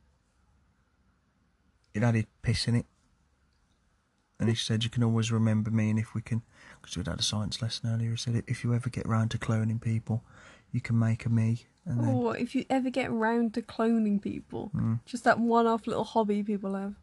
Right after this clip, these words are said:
Speaker 1: Mm.
Speaker 2: Um, you can clone dogs, apparently.
Speaker 1: Mm, and sheep.
Speaker 2: Yeah.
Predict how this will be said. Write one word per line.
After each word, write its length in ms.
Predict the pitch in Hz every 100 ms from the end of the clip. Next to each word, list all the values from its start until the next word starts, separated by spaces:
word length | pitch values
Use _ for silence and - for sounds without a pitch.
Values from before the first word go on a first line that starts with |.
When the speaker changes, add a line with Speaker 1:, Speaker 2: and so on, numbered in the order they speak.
| 117
Speaker 1:
Mm. 240 | 113 120 - _ _ _
Speaker 2:
Um, 400 | 233 240 233 226 - -
you 100 | 214
can 320 | 233 339 392
clone 460 | 359 277 226 196 196 -
dogs, 320 | - 240 277 -
apparently. 600 | 254 208 107 - 247 - _
Speaker 1:
Mm, 200 | - 117
and 180 | 113 120
sheep. 280 | - 107 117 - - - _ _
Speaker 2:
Yeah. 280 | 247 233 262